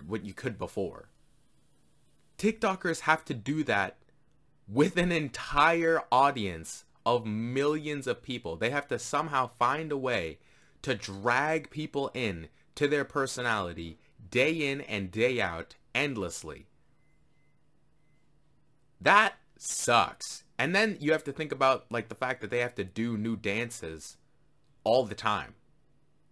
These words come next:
Dancing is like, okay, look, let me tell you something. I, I, look, I can dance, freeform, freestyle. But to have to choreograph, I,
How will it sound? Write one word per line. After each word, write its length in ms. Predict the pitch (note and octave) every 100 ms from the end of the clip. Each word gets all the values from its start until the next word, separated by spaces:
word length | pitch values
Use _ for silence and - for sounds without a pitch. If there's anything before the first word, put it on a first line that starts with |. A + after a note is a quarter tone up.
| _ _ _ _ _ _ _ _ _ _ -
Dancing 460 | A#2+ A3 C4+ B3 A#3+
is 160 | -
like, 260 | F3+ C3 - -
okay, 280 | D3 C3 F2+
look, 260 | G2+ D#2+ _ -
let 60 |
me 80 | A3
tell 80 | F#3
you 60 | G#2
something. 200 | F2 - _
I, 120 | A#2 - -
I, 180 | F#3 - _ -
look, 240 | A3 - _ -
I 120 | F#3
can 280 | - F3 G2+
dance, 520 | - B2+ G#3+ - - _ _ _ _ _ _ - -
freeform, 640 | - C3+ D#3 - C3+ C3 A2+
freestyle. 760 | A#2 A#2 - G#2+ F#2 - - _ _ _ _ _ _ -
But 180 | B2 B2
to 100 | D3
have 240 | D#3+ F3+
to 80 | F3
choreograph, 920 | - - A#2 C3+ D3+ C#3+ D3 D#3+ G3 -
I, 160 | B2